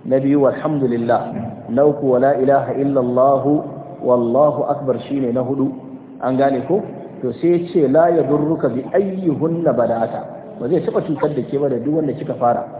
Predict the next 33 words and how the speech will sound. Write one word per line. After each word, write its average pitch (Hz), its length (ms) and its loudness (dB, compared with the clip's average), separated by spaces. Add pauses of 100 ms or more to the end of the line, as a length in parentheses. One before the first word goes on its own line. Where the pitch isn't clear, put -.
(300)
Ko 165 100 2
dai 185 160 4
kice, 175 240 -2
"Subhanallah, 147 800 0
alhamdulillah, 151 720 -2
wallahu 143 400 0
akbar, 147 320 -4
wa 143 100 0
la 147 140 2
ilaha 139 320 -4
illallah." 131 420 -4 (320)
Ko 147 120 -2
kuma 156 200 -4
kice, 147 300 -4
"La 151 180 4
ilaha 147 320 -2
illallah, 147 560 -2
alhamdulillah, 147 640 -4
subhanallah." 143 720 -4
Ko - 160 2
sai 170 220 2
kika 165 180 0
yi 165 120 4
dai 180 140 4 (140)
duk 196 80 2
wanda 208 280 4
kika 185 200 0
fara 156 300 4
da - 100 0
shi 170 120 -2 (440)
ba - 160 6
matsala. 120 320 -2 (760)
Waɗannan 127 360 0